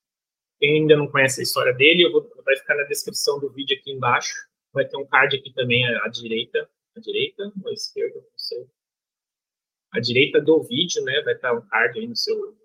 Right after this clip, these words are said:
vai aparecer também pra você ver. E, e aí você consegue s-, saber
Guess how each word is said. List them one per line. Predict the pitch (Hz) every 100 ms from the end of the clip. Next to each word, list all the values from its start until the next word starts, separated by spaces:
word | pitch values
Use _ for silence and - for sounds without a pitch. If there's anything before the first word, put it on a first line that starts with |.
| _
vai | 117
aparecer | - 113 110 120
também | 120 113
pra | - 104
você | - 117
ver. | - - - _ _ _ _ _ _ _ _ _ _ _ _ _ _ _ -
E, | 117 113 113 113 110 107 107 104 101 98 98 98 _ _ _ _ _ _ _ _ _ _ _ _ _ _ _ _ _ _ _ _ _ _ _ _ _ -
e | 127
aí | 131
você | 139 147 -
consegue | 165 160 147
s-, | 151 - -
saber | - 160 143 147 170 -